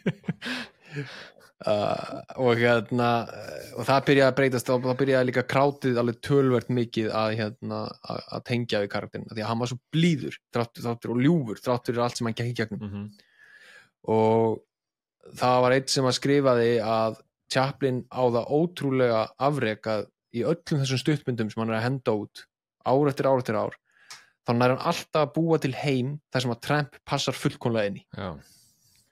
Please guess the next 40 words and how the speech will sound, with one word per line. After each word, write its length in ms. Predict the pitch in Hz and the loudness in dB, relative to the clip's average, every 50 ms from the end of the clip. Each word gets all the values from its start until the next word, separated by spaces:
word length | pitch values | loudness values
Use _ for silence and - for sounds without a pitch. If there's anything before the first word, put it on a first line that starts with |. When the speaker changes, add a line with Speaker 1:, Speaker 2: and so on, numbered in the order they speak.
| _ _ _ _ _ _ _ _ - | _ _ _ _ _ _ _ _ -6
Speaker 1:
Af 80 | 123 | -2
því 80 | 120 120 | 0 0
að 120 | 117 117 - | 0 0 -2
þú 20 | |
veist, 140 | 123 117 - - _ _ | -4 -4 -6 -14 _ _
s-, 240 | - - - - - - 123 | -6 -4 -4 -4 -6 -6 -6
þú 60 | 127 123 | -6 0
ferð 300 | - 151 170 185 175 - | 2 2 2 2 2 2
á 80 | 160 147 | 0 2
mynd 300 | 143 143 135 127 127 - | 2 2 0 0 0 -2
með 120 | 143 127 - | -4 0 0
Chaplin 380 | 127 117 - - 113 110 123 143 _ _ _ - 127 | 0 0 0 -4 -4 -4 -4 -8 _ _ _ -6 -4
og 60 | 123 131 | -2 -2
þú 40 | 120 | -2
ferð 300 | - - 147 151 156 151 - - | 0 2 2 2 2 0 -4 -2
kvikmynd 540 | - 147 143 131 - 131 120 120 117 - - _ _ _ - | 0 0 0 0 0 -4 -4 -4 -4 -10 -20 _ _ _ -4
með 220 | 123 123 127 117 | -2 0 0 0
þessum 220 | 123 117 - 120 - | 0 -2 -4 -4 -2
karakter. 380 | - 110 104 101 - - - - _ _ _ _ _ _ _ _ _ _ _ _ _ _ _ _ _ _ _ _ _ _ _ _ _ _ _ _ - - 135 | -2 -2 -2 -2 -8 -14 -18 -18 _ _ _ _ _ _ _ _ _ _ _ _ _ _ _ _ _ _ _ _ _ _ _ _ _ _ _ _ -2 -2 0
En 80 | 127 | 2
þú 80 | 139 139 127 | 2 0 2
ert 80 | - - | 2 0
samt 160 | 160 - - | 0 2 2
ekki 220 | 165 170 - 147 135 | 0 0 0 -2 0
að 60 | - | 2
sjá 80 | 165 147 139 - | 2 2 2 2
sömu 220 | - 151 143 135 139 | 2 2 4 4 2
myndina 300 | 143 131 - 131 123 117 | 0 0 0 -2 -2 -2
aftur 240 | 120 - - 117 110 | -4 -2 -2 -2 -2
og 60 | 110 | -2
aftur 100 | - 101 | -2 -4
og 80 | 107 - | -4 -4
aftur 160 | - - - | -6 -12 -14
og 60 | - | -14
aftur. 160 | - - - _ | -14 -20 -20 _
Speaker 2:
Þú 640 | _ _ _ _ _ _ _ _ _ _ _ _ _ - | _ _ _ _ _ _ _ _ _ _ _ _ _ -10
veist, 100 | - 139 | -8 -8
ég 80 | 123 - | -2 -2
get 140 | 165 160 196 165 | -2 -2 -2 -4
ekki 120 | 170 | -4